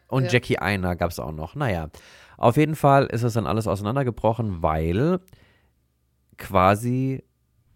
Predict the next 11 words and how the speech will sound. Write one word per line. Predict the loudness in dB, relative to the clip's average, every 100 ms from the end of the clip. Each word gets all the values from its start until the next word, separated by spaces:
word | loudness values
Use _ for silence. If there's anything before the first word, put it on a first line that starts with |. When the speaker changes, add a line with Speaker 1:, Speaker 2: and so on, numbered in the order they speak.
| _ _ _ _ _
Speaker 1:
m, | -18 -14 -12 -12 -16 _ -20
Vorwürfe | -8 0 0 0 -4 -4
in | -6
den | -6
Raum | -2 -2 -2
geschmissen | -6 -6 -6 -6 -2
wurden, | -2 -2 -6 -2
dass | 2 2 0 -6
James | -2 -2 -2 -8
Charles | -8 0 2 0 -4
sich | -6 -6 -10 -20